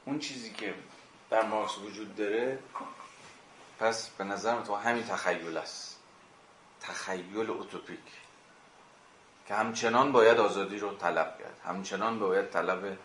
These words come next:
وضعیتی رو داشت که انسان می‌تواند درش با خودش یکی باشه. و اگر هم قدرت انتقادی در مارکس هست، به نظر من دقیقاً از دل این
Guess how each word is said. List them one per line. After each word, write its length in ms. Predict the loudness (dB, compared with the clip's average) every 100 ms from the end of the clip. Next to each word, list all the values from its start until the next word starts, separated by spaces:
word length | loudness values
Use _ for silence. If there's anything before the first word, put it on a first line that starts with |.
| -4 6
وضعیتی 640 | 6 6 -2 4 4 4
رو 100 | -2
داشت 300 | 2 4 2
که 100 | -2 -6
انسان 380 | -2 -2 -2
می‌تواند 720 | -2 2 8 8 8 6 2 2
درش 460 | 0 0 -2 -8 0
با 120 | 0
خودش 480 | 0 -2 -2 -4 -6
یکی 240 | -6 -8
باشه. 280 | -8 -8 -12 -16 -20 -20 -10 -2
و 60 | 0
اگر 260 | 2 4
هم 260 | 4 2 0 -2
قدرت 420 | -4 0 0 0 -6 -4
انتقادی 840 | -4 -6 -8 0 2 2 0 -4
در 160 | -2 -2
مارکس 400 | -2 -4 -4 0
هست، 200 | 0 0
به 80 | -6
نظر 320 | -4 -4 -4
من 180 | -4 -4
دقیقاً 320 | -2 0 2
از 200 | 0 -2
دل 160 | -8
این 280 | -10 -12 -14